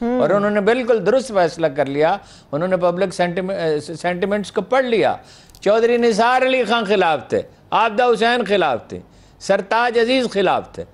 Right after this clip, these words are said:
Speaker 2: और भी एक दो आदमी खिलाफ थे, लेकिन काबीना के बाकी अरकान ने उन्हें बताया कि जनाब वाला, और मजीद इंतजामी ने कहा, "आप धमाका नहीं करेंगे तो कौम आपका धमाका कर देगी।" अड्डे देने का कोई सवाल ही पैदा नहीं होता। दो हज़ार ग्यारह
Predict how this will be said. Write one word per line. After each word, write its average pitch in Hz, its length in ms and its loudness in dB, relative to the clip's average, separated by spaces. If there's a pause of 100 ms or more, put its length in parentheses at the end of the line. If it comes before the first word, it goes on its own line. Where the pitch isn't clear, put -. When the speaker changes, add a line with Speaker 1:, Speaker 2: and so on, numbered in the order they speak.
(460)
Speaker 2:
और 254 220 2
भी 254 120 6
एक 214 260 2
दो 170 80 4
आदमी 135 340 2
खिलाफ 120 420 2
थे, 240 400 -2 (160)
लेकिन 165 300 0
काबीना 170 440 0
के 185 120 0
बाकी 160 320 0
अरकान 165 380 0
ने 180 60 0
उन्हें 175 220 -2
बताया 165 460 2
कि 190 140 -2
जनाब 170 320 2
वाला, 196 500 2 (300)
और 156 180 0
मजीद 175 220 2
इंतजामी 196 380 2
ने 214 80 -2
कहा, 226 140 0
"आप 214 180 2
धमाका 185 440 0
नहीं 233 160 -2
करेंगे 226 440 2 (320)
तो 175 80 -2
कौम 254 300 0
आपका 190 320 2
धमाका 139 380 0
कर 117 160 0
देगी।" 110 280 -4 (220)
अड्डे 208 300 -2
देने 220 280 0
का 208 120 2
कोई 208 260 2
सवाल 202 580 2
ही 180 180 2
पैदा 151 360 2
नहीं 113 180 -6
होता। 98 320 -12 (380)
दो 170 140 4
हज़ार 196 320 2
ग्यारह 185 220 0